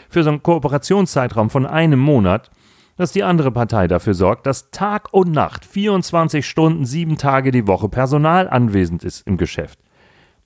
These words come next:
Ist inhaltlich ohnehin völliger Schwachsinn. Aber wenn dann auch noch jemand schreibt, "Ja, genau so machen wir's", dann sind da zwei Leute zusammengekommen, die so ungenau sind, dass sie sich einfach geschäftlichen Ärger damit schon in die E-Mails schreiben.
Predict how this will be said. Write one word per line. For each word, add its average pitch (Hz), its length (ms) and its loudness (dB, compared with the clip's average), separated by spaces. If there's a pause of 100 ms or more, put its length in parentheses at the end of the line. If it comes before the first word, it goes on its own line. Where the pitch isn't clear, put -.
(220)
Ist - 240 -4
inhaltlich 151 680 0
ohnehin 143 320 2
völliger 113 380 0
Schwachsinn. - 600 -6
Aber 139 300 0
wenn 143 140 0
dann 175 180 0
auch 165 100 0
noch 139 120 2
jemand 123 300 0
schreibt, 120 320 -4
"Ja, 196 180 -2
genau 156 300 -2
so 139 100 0
machen 127 300 0
wir's", 85 280 -2 (340)
dann 156 160 2
sind 170 120 2
da 160 140 -2
zwei 208 400 -2
Leute 160 340 2
zusammengekommen, 92 840 -2 (380)
die 147 60 2
so 165 200 2
ungenau 165 680 2
sind, 85 300 -2 (260)
dass 165 160 -2
sie 156 80 0
sich 123 240 -2
einfach 123 320 -2
geschäftlichen 120 800 -4 (100)
Ärger 175 640 -2
damit 120 380 0
schon 143 260 -2 (320)
in 226 180 2
die 214 220 0
E-Mails 180 380 2
schreiben. 82 500 -2